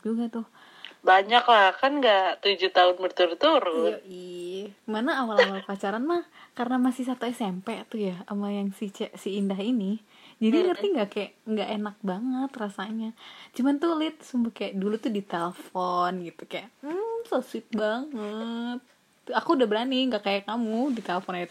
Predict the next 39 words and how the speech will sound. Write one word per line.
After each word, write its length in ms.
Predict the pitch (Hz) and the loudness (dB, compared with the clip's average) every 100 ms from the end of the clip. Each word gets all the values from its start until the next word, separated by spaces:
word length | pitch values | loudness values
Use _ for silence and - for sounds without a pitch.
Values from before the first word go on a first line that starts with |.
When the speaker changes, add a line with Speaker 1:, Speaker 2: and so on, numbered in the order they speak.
| 175 | -2
Speaker 2:
Kok 120 | 302 | -2
Speaker 1:
takut. 200 | 233 190 | 0 -2
Speaker 2:
bisa? 160 | - 208 214 | -2 -4 2
Nah, 120 | 220 - | 4 4
itu 200 | 214 254 254 | 0 -4 -4
dia, 160 | 262 262 | 2 2
kok 280 | - 311 - - - 233 220 208 | 2 -4 -4 -8 -8 -6 -6 -6
berani 280 | 202 202 175 202 | 4 4 4 -2
sih 160 | - | -2
lu 160 | 294 302 | 0 2
mah. 160 | 349 - - - | 0 -4 -16 -6
Speaker 1:
Ya, 160 | 277 | -2
namanya 240 | 285 381 262 | 2 2 2
Speaker 2:
Anak 80 | 254 | 2
Speaker 1:
cinta. 160 | 240 | 0
Speaker 2:
S 20 | 208 196 | 2 0
M 160 | 185 | 0
P 60 | - 311 | 2 2
ditelepon, 640 | 247 214 196 180 - 277 285 - - | 2 0 0 0 -2 -4 -4 -2 2
oh, 40 | 226 | 4
udah 120 | 220 | 2
punya 160 | 208 196 | 0 0
handphone 320 | 190 - 185 | 0 2 2
sendiri 400 | 190 190 208 254 254 | 2 2 2 2 2
ya, 160 | 196 | 4
Speaker 1:
Iya, 0 | |
Speaker 2:
lupa. 340 | 311 392 277 196 214 214 208 214 | 4 4 4 2 2 -4 -8 -6
Speaker 1:
iya. 640 | 240 339 254 220 220 220 214 | -6 -6 -8 -10 -12 -10 -4
Jadi 160 | 208 | -4
udah 320 | 262 277 214 185 | -2 0 2 0
bisa 240 | 190 185 190 | -4 -8 -10
S 80 | 185 | -8
M 240 | 170 175 180 | -10 -8 -10
S-an. 960 | - 185 175 175 170 170 170 175 202 196 _ - _ _ - | -10 -8 -6 -6 -6 -6 -6 -8 -10 -14 _ -20 _ _ -8
Speaker 2:
Ih, 80 | 214 175 | -6 -4
gila, 480 | 202 196 190 165 | -2 2 4 4
keren. 400 | - - 180 175 | 2 0 2 2
Speaker 1:
Iya. 640 | 262 247 247 226 220 220 220 | -4 -10 -8 -8 -8 -8 -2
Speaker 2:
Parah, 560 | 196 202 202 208 202 | 0 2 2 2 2